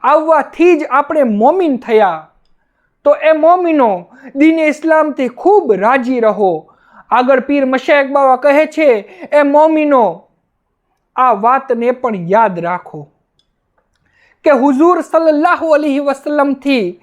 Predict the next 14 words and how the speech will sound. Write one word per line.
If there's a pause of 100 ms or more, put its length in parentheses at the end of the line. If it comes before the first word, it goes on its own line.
(340)
ખૂબ (120)
દિલથી
મોહબ્બત (100)
કરો. (500)
હુઝુરની
મોહબ્બત (420)
ખૂબ (140)
ખૂબ (140)
દિલોમાં
પેદા
કરો. (420)
હુઝુર
ખાતિમુન
નબી